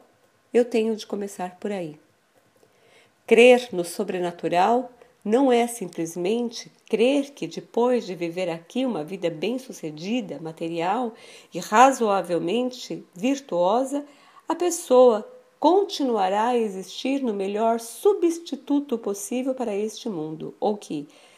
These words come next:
depois de viver aqui uma vida de privações e necessidades, a pessoa receberá a compensação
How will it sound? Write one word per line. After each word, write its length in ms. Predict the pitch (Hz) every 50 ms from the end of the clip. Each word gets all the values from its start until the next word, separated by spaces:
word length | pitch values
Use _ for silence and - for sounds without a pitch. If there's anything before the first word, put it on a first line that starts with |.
| _ _ _
depois 320 | - 190 196 - 185 214
de 80 | 196 214
viver 340 | 196 190 185 180 185 190 175
aqui 320 | 175 175 - - 254 269
uma 140 | 294 240 180
vida 220 | 170 196 185 185
de 100 | 175 180
privações 720 | 180 - 190 170 180 165 165 - - 196 220 247 254 226
e 40 | 208
necessidades, 920 | 180 170 165 165 175 165 165 - 160 170 180 202 254 254 202 170 165 - - - - - - -
a 60 | -
pessoa 540 | 180 - 196 196 - - - 240 247 247 240
receberá 640 | 233 226 214 208 - 202 196 196 185 180 180 185 196
a 40 |
compensação 1200 | 196 - - - 269 320 330 330 - 262 254 247 247 - 196 175 175 - - - 220 240 262 294